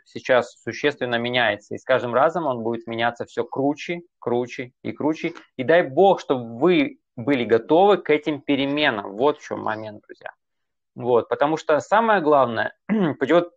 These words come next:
чем отличается человек успешный от человека, м,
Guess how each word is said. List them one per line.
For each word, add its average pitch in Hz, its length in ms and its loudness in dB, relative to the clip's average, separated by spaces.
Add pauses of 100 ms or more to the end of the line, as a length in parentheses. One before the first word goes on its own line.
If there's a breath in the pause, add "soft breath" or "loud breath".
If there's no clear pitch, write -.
(120)
чем 247 240 4
отличается 160 560 2
человек 156 380 2
успешный 139 680 -2
от 120 120 0
человека, 165 720 4
м, 127 400 -8